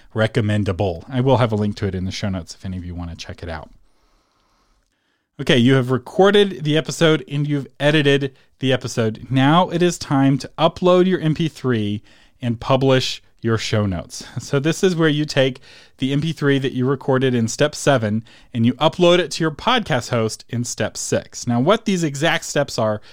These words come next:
varies depending on who your podcast host is, but they all have good documentation to show you how to do that. And once your podcast is uploaded and published,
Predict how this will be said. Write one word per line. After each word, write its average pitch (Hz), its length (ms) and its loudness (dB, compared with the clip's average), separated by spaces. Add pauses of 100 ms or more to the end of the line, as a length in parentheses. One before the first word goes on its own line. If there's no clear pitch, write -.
(220)
varies 113 500 0
depending 139 380 -2
on 127 80 0
who 120 80 -2
your 113 100 -4
podcast 107 480 -10
host - 240 -8
is, 90 160 -12
but - 140 -10
they 147 80 2
all 151 100 4
have 165 160 -2
good 120 220 0 (360)
documentation 110 720 -2
to 92 40 -10
show - 180 -4
you 110 240 0 (300)
how 117 180 -2
to 117 100 2
do 104 220 -6
that. 87 220 -10 (220)
And 127 220 2
once 190 260 2
your 214 120 4
podcast 156 640 0
is 113 180 -6
uploaded 110 640 -2 (400)
and 160 240 0
published, 147 560 -2